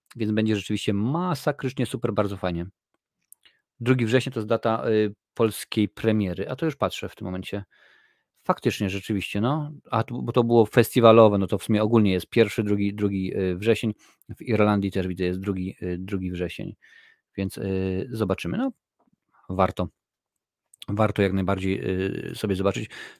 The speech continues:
No, M-, Miller jest ciekawym twórcą, no i jeżeli na przykład popatrzycie, że facet, który dał nam Mad Maxa,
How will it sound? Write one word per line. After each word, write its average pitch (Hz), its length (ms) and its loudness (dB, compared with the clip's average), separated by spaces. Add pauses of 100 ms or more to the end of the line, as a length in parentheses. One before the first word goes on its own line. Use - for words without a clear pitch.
No, - 140 0
M-, - 580 0
Miller 156 360 2
jest 147 140 -2
ciekawym 131 400 4
twórcą, 135 420 2
no 104 80 0
i 117 260 -2
jeżeli 110 280 2
na 117 60 2
przykład - 180 -2
popatrzycie, 117 400 2
że 104 120 0
facet, 120 360 -2
który 110 160 -6
dał 113 140 6
nam 113 140 4
Mad 107 140 4
Maxa, 110 400 0